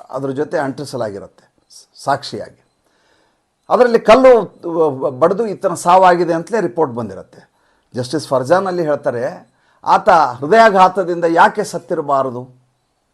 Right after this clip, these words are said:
ಹಾಗೂ ಸತ್ತಿರುವ ಸಾಧ್ಯತೆ ಇದೆ. ಆದ್ದರಿಂದ ಅಲ್ಲಿ ಬಂದಂಥ ದಂಗೆಕೋರು ಯಾರು ಕಲ್ಲು ತೂರಾಟ ಮಾಡಿದ್ದಾರೆ ಅಂತ ಹೇಳ್ತಾ ಇದ್ದಾರೋ,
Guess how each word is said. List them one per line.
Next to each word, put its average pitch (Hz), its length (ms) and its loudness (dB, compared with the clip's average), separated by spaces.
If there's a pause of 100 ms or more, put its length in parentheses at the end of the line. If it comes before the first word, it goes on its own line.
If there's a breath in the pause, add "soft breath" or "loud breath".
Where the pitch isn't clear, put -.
(240)
ಹಾಗೂ 214 280 4
ಸತ್ತಿರುವ 175 400 -4
ಸಾಧ್ಯತೆ 139 540 -6
ಇದೆ. 110 300 -16 (460)
ಆದ್ದರಿಂದ 139 480 0 (480 soft breath)
ಅಲ್ಲಿ 135 160 -4
ಬಂದಂಥ 139 420 -4
ದಂಗೆಕೋರು 131 640 -6
ಯಾರು 123 200 -4
ಕಲ್ಲು 151 240 -6
ತೂರಾಟ 131 380 -8
ಮಾಡಿದ್ದಾರೆ 110 460 -12
ಅಂತ 101 200 -18
ಹೇಳ್ತಾ 110 360 -10
ಇದ್ದಾರೋ, 104 340 -12